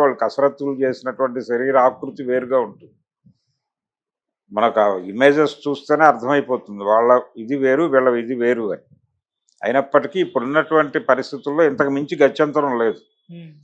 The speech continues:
Speaker 1: ఇప్పుడు భక్త కన్నప్పకి సంబంధించి కూడా మాటలు వింటున్నాం మనం. అది జిమ్ బాడీ తప్ప తిన్నడి శరీరం అలా ఉండేదా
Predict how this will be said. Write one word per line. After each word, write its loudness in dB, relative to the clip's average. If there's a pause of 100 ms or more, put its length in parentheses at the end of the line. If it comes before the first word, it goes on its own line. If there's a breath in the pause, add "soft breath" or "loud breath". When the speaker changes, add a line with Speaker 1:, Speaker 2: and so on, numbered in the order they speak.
(140)
Speaker 1:
ఇప్పుడు -14
భక్త -12
కన్నప్పకి 2
సంబంధించి 0
కూడా 6
మాటలు 4
వింటున్నాం 0
మనం. -14 (680)
అది 0
జిమ్ -6
బాడీ 8 (240)
తప్ప 2
తిన్నడి 0 (120)
శరీరం 0
అలా 8
ఉండేదా 4